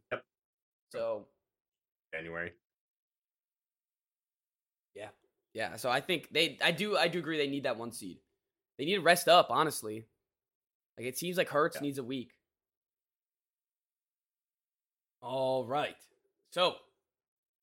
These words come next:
Speaker 2: the Pacers versus the Lakers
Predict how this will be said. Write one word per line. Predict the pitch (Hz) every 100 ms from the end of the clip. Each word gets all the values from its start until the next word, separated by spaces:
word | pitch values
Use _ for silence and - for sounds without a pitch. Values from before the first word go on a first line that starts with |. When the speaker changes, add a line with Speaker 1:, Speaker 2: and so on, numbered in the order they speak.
| _ _
Speaker 2:
the | _ -
Pacers | 147 143 135 127 - _ _ _ _ _ _ _ -
versus | 110 -
the |
Lakers | 110 110 110 104 -